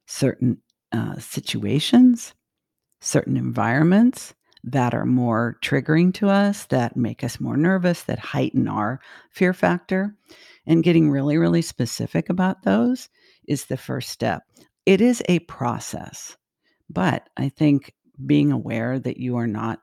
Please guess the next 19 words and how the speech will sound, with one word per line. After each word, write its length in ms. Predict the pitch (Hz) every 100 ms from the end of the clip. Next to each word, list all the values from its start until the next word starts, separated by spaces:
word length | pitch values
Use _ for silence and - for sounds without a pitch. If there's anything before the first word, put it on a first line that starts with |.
| -
living 560 | 123 117 117 113 131 - _ _
the 100 | 113
way 160 | 120 117
that 200 | 113 -
you 100 | 113
want 320 | 107 110 -
to, 220 | - 156
living 340 | 151 127 127 120
powerfully, 800 | - 113 127 - - 190 214 208 _ _ _ _ _
living 500 | 127 135 135 135 127
authentically, 920 | 113 123 - 120 139 156 - 165 165
living 600 | 151 117 113 123 127 131 - _ _ _
with 340 | 139 135 139 123
your 140 | 95 120
own 340 | 127 139 147
choices 760 | - - 127 135 202 226 226 - _ - - _ _ -
is 180 | 175 -
the 120 | 147
start. 420 | 139 - 170 143